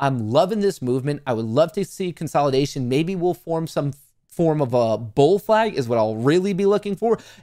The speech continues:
before we get that next leg up. So honestly,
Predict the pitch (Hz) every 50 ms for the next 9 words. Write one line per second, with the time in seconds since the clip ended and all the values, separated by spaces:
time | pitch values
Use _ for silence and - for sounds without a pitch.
0 | _ _ _ - 147 160 143 - - 180 180 175 185 147 170 165 - 170 165 -
1 | - 139 139 139 151 151 151 - - - _ _ _ - 120 127 127 123 180 -
2 | _ - 120 202 - _ _ _ _ _ - 165 143 - - - _ 135 131 151
3 | 180 220 233 - - 240 240 - _